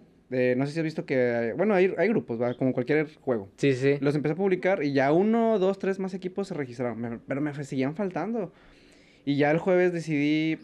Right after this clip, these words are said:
Speaker 1: eh, en la misma publicación de Facebook, promocionarla. Le, creo que con cincuenta pesos llegué, no, cien pesos, llegué a treinta mil personas, güey. O sea, es impactante.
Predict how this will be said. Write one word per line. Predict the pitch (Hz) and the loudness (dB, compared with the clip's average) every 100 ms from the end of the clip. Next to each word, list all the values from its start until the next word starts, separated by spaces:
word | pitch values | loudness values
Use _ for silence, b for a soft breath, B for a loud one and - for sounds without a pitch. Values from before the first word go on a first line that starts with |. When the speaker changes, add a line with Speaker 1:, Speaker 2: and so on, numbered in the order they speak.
| - | -2
Speaker 1:
eh, | 123 123 120 120 117 113 107 110 | 0 2 2 0 -2 -4 -6 -6
en | 127 135 | -2 2
la | |
misma | 139 143 151 160 160 | 2 2 2 0 -2
publicación | 160 151 147 143 151 | -4 -4 -4 -4 -4
de | |
Facebook, | 156 156 156 180 - _ - - _ _ _ - - | -2 -2 -2 -6 -12 _ -20 -20 _ _ _ -18 -2
promocionarla. | 147 135 139 120 120 151 226 - - | 0 0 0 -2 -2 -4 -6 -10 -4
Le, | 123 120 113 110 107 107 107 - - | 0 0 0 -2 -4 -4 -8 -10 -8
creo | 131 | -10
que | - - _ | -10 -20 _
con | - 156 | -4 -2
cincuenta | 151 143 139 175 180 | -2 0 0 0 0
pesos | 165 180 180 - b b | -2 -2 -8 -16 b b
llegué, | 127 139 127 127 139 123 | 0 2 4 4 2 0
no, | 151 | -2
cien | 139 180 | 0 -2
pesos, | 180 165 190 - b b | -2 -4 -4 -12 b b
llegué | 127 127 | 2 2
a | 127 | 2
treinta | 165 165 139 | -2 -2 0
mil | 127 | 0
personas, | 156 160 139 143 120 | -2 -4 -4 -4 -6
güey. | 107 - b | -10 -16 b
O | 127 | -4
sea, | 139 | -2
es | 135 | -2
impactante. | 170 175 156 - 139 139 175 | -2 -2 -4 -2 -4 -4 -8